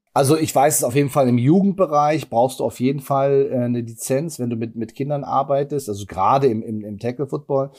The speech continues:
Ich weiß aber auch, dass der A F V D gerade, äh, sehr, äh, intensiv daran arbeitet, eine C-Lizenz, so D O S B C-Lizenz für, ja, angehende Flag-Football-Coaches, ähm, zu, anzubieten. Äh, das wird natürlich auf Landesebene dann auch passieren.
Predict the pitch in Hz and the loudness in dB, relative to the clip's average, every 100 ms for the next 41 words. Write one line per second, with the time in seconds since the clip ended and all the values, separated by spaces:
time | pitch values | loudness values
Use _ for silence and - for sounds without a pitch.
0 | - - - 120 120 151 151 127 123 113 | -20 -16 -4 0 2 4 4 2 2 2
1 | 135 185 - 147 139 131 139 - 131 127 | 4 4 2 -2 0 4 2 2 -2 0
2 | 139 160 147 - 120 131 135 135 127 127 | 2 2 2 2 4 4 4 2 0 -4
3 | 127 113 120 131 131 123 120 110 107 123 | -4 -2 0 -2 -2 -2 0 0 -2 -6
4 | 117 127 123 123 117 87 120 127 127 127 | -6 -6 -2 0 0 0 -2 0 -2 -2
5 | 120 117 110 - - 151 160 151 156 143 | -2 -2 -4 -2 -2 0 -2 -4 -6 -4
6 | 117 104 123 139 127 - 131 123 - 139 | -4 0 0 0 -2 -4 -4 -4 -4 -6
7 | 143 135 135 131 127 - _ _ _ _ | -6 -4 -2 0 -2 -6 _ _ _ _
8 | - - - 151 156 147 143 135 - 120 | -14 -6 2 6 6 6 4 2 0 4
9 | 131 120 - 139 135 131 131 127 127 120 | 4 4 2 -2 0 0 2 2 4 2
10 | 113 - 165 175 135 127 123 107 - 113 | -2 -4 -4 0 -2 0 0 0 0 -2
11 | 107 107 - - 113 107 101 98 - - | -2 -6 -8 -4 -2 0 -2 -6 -10 -16
12 | - - 107 98 110 107 110 104 95 90 | -8 -2 -2 -2 -6 -6 -6 -6 -6 -8
13 | 85 98 95 98 123 117 113 110 104 113 | -6 -6 -6 -6 -6 -6 -4 -4 -2 -2
14 | 139 - 147 135 127 120 - 123 - 131 | -2 -4 -4 -2 -2 -2 -4 -6 -4 -4
15 | 143 151 147 | -4 -4 -6